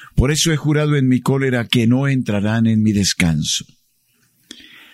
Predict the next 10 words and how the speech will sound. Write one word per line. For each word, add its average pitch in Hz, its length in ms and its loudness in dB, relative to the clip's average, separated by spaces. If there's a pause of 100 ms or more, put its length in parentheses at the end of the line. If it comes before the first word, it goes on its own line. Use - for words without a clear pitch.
(300)
Aclama 98 720 0
al 76 140 0
Señor, 85 640 0 (200)
tierra 104 520 0
entera. 82 560 -2 (800)
Servid 95 720 0 (240)
al 65 200 -4
Señor 90 640 0
con 87 180 -2
alegría. 78 640 0